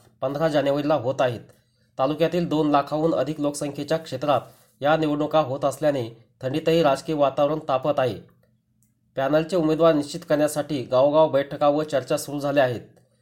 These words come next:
बहुसंख्य ग्रामपंचायतींवर गटागटाचे प्राबल्य आहे. अनेक ठिकाणी गटाग-, गटाचेच दोन पॅनल समोरासमोर उभे टाकण्याची चिन्हे आहेत.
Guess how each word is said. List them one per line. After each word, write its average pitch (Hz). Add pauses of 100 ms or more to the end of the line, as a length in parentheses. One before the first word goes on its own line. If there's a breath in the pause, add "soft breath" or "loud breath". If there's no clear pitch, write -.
(220)
बहुसंख्य 156
ग्रामपंचायतींवर 151
गटागटाचे 143
प्राबल्य 143
आहे. 117 (320 soft breath)
अनेक 151
ठिकाणी 143
गटाग-, 143 (480 soft breath)
गटाचेच 143
दोन 131
पॅनल 147
समोरासमोर 143
उभे 135
टाकण्याची 135
चिन्हे 139
आहेत. 135